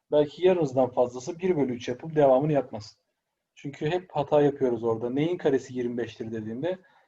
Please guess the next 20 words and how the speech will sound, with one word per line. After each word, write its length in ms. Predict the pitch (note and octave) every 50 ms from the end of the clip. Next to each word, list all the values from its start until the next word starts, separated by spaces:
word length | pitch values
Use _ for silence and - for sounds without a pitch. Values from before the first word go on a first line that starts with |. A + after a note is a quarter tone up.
| _ _ -
beş 280 | E3 F3 F3+ - - -
diyorsunuz 380 | B2 A2+ - - D3+ D#3 D3+
ama 180 | C#3+ C#3 D3 C#3+
eksi 280 | C3+ C#3 - - C3
beşi 180 | C3 B2+ - D#3
unutuyorsunuz 520 | D3 C#3 - - C3 A#2 - C3 B2+ B2
gibi. 140 | A#2 A2 G#2 G#2+ _ _ _ _ _ _ _ _ _ _ _ _ _ _ _ _ _ _ _ _ - -
Eksileri 420 | D3+ C#3+ - - - D3+ D3 D3+
unutmayalım 460 | D3+ D3+ D3 - - A#2+ A#2+ B2 B2+
o 60 | A#2+
yüzden. 260 | A2+ G#2+ - A2 G#2+ G#2+ _ _ _ _ _ _ _ _ _ _ _ _ _ _ _ _ _ _ _ _ _ _ _ _ _ _ _ _ _ _ _ _ _ _ _ _ _ _ _ _ _ _ _ _ _ _ _ _ _ _ _ _ _ _ _ _ _ _ _ _ _ _ _ _ _
Burası 460 | _ - E3 G3 G#3 A3 G#3+ - -
kolay 320 | - - E3+ F#3 F#3+ F#3+ F3
bir 80 | D3+
konu. 300 | C3+ B2+ A#2 B2+ D3 - _ _ _ _ _ -
Yani 180 | B2 A#2+ A#2+ A#2+
şöyle 340 | - - F3+ F3+ F3 E3 -
kolay 320 | - B2+ B2 A#2+ A2+ A2
bir 80 | A2 G#2+
konu. 340 | - B2 C#3 E3+ F#3+ F#3